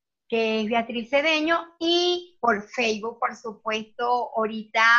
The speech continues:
con todo lo que hemos vivido con los niños, ya de manera seria, porque antes era así, una vez eventual,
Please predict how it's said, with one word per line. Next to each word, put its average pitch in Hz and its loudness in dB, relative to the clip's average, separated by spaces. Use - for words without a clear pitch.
con 226 -8
todo 254 4
lo 294 2
que 285 -12
hemos 247 -6
vivido 220 -6
con 240 -6
los 247 -4
niños, 285 -2
ya 196 0
de 226 0
manera 202 0
seria, 208 2
porque 208 -8
antes 185 -8
era 196 -2
así, 208 -6
una 202 -6
vez 214 -2
eventual, 247 6